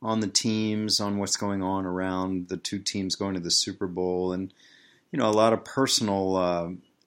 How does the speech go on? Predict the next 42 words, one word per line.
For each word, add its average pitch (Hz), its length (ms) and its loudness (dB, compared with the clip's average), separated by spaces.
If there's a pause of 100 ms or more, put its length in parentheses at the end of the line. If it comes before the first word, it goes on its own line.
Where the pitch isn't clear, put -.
sharing 90 840 -2
when 101 200 -4
it 92 100 -10
comes 104 400 -2
to - 140 -6
especially 101 420 -2
the 90 80 -12
Philadelphia 95 500 -4
Eagles 92 400 -4
and 90 100 -4
some 101 220 -2
of 92 80 -4
the 87 60 -4
people - 340 -8
in 90 100 -6
charge 90 500 -6
there 87 440 -6 (600)
from 101 180 -6
my 92 140 0
time 95 400 -2
both 90 240 -2
in 87 140 -6
Green 90 280 -4
Bay 107 280 0
and 98 120 -2
both 113 300 0
with 127 120 0
the 123 60 2
Eagles, 101 560 2
where 107 140 0
I 98 60 0
did 104 180 -2
some 98 160 0
consulting 95 840 -2 (540)
after 104 320 -2
leaving 101 340 0
the 85 60 -2
Packers. 85 540 -8
Then 143 200 2
give 160 140 6
you 156 80 6
some 123 380 4